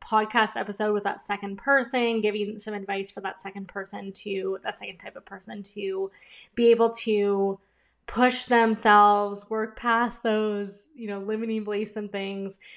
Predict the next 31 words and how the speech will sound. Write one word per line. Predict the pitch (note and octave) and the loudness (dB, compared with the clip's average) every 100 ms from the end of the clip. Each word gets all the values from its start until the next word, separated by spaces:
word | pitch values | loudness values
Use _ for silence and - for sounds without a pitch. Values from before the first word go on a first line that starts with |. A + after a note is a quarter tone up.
| - | -16
so | - | -2
that | A#3 A#3 | 0 2
they | A3+ | 2
are | A3+ | 2
able | A3 A3 A3 A3+ | 2 -2 0 -2
to | A3+ | -4
actually | G3 G3 - G3 | -4 -4 -8 -10
go | F3 B3+ D#4+ D4 C4 B3+ B3+ C4 _ _ | 2 6 8 8 8 8 4 -4 _ _
choose | - - C4 D#4 | -12 -8 -4 -4
something, | D#4 B3 A#3+ A3+ A#3 A3+ A3 A3+ A3+ _ | -2 -2 -2 -2 -2 0 -2 -4 -10 _
stick | - - - D4+ D4+ | -14 -10 -2 -2 -2
with | A3+ A3 | -4 -4
it, | G#3 G3+ G#3 G#3 - _ - | -4 -4 -4 -8 -18 _ -8
and | G#3+ G#3 | -4 -4
then, | G3+ G3+ G3 G3 G3 - | -2 -2 -4 -6 -10 -8
you | G3 | -6
know, | F#3+ F#3 | -6 -6
get | G3 F#3+ | -4 -4
an | G3 | -4
outcome. | F#3+ - - G#3 | -6 -8 -12 -12
Because | A3 A3+ C4 B3 - - - - | -8 2 4 4 -4 -18 -18 2
back | C4+ E4+ | 6 6
to | G4 | 4
these | F4+ C#4 - | -4 -6 -10
two | B3 | -10
people, | B3 A#3+ G3+ | -10 -8 -10
typically | G3 D4+ G4+ D#4+ B3+ A#3 A3+ _ _ _ _ _ _ _ _ - | -10 -10 -8 -6 -4 -4 -6 _ _ _ _ _ _ _ _ -12
t-, | A3+ C4+ | -6 -6
person | C4 D#4 D4+ C#4+ A3 G#3 | -2 -2 -2 -6 -6 -8
number | A#3 A3+ G3+ | -6 -4 -6
two, | - - D#4 G#3 A3 A3 | -8 -4 -2 -4 -2 -4